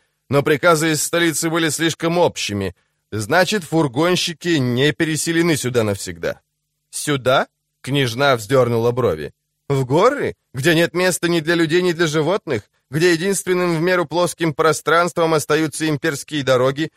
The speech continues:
а остальное — это лишь скалы, деревья, камни и мох? Кроме того, как я уже сказала, мы не подданные мейканского императора, чтобы он мог переселять нас, куда пожелает.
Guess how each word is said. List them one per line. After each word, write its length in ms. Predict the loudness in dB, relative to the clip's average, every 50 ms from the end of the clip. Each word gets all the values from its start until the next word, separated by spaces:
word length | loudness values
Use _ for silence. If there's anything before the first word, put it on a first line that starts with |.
| _ _ _
а 160 | 0 2 2
остальное — 460 | 2 2 2 0 2 2 2 2 2 2
это 120 | 2 0
лишь 220 | 0 0 0 -2 -4
скалы, 400 | -4 0 2 2 2 2 0 0
деревья, 460 | -2 0 0 2 2 2 0 0 -2
камни 500 | 0 0 0 2 2 0 0 0 0 0
и 20 |
мох? 420 | 0 2 2 2 2 0 -2 -6 -16 _ _ _ _ _ _ _ _
Кроме 300 | -10 -6 -2 0 0 0
того, 360 | 2 2 2 2 4 4 2 2
как 220 | 0 -2 -2 0
я 120 | 0 0
уже 200 | 2 2 0 -2
сказала, 560 | -4 -2 -2 -2 0 2 2 2 4 2 2 2
мы 100 | 0 -2
не 120 | -2 -4
подданные 600 | -2 0 0 0 2 0 0 -2 0 0 0 0
мейканского 720 | 0 -2 -2 -4 -2 0 0 0 0 -2 -4 -4 -4 -4
императора, 600 | -4 -2 0 0 2 2 2 2 0 -2 -2 -2
чтобы 340 | -2 -2 -4 -4 -2 0 0
он 120 | 0 2
мог 200 | 0 -2 -2 -2
переселять 560 | -4 -6 -4 -4 -4 -4 -2 0 0 0 0
нас, 160 | -2 -4 -4 -4
куда 260 | -4 -2 -2 -2 0
пожелает. 580 | -2 -4 -4 -2 -2 0 0 0 0 -2 -4